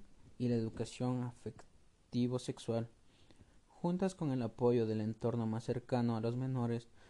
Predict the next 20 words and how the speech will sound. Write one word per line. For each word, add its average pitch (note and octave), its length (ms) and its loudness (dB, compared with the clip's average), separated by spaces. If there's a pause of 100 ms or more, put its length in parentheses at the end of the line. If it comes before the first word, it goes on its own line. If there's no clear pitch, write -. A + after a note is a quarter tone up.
(120)
son E3 180 -2
una F3 280 2
herramienta C3 520 0
más C3+ 240 0
efectiva, A#2 680 -2 (400)
tanto A#2+ 340 -2
para A2 220 -2
prevenir A2+ 560 -2
la C#3+ 100 0
violencia, D3 640 0 (480)
así D#3+ 300 -2
como D3+ 380 0
para G#2+ 300 -2
no C3 300 0 (1700)
perpetuar B2 600 0
sus - 400 -6 (1400)
consecuencias C3+ 1000 -2
a A#2 120 -2
largo G#2 320 -2
plazo. G2+ 400 -6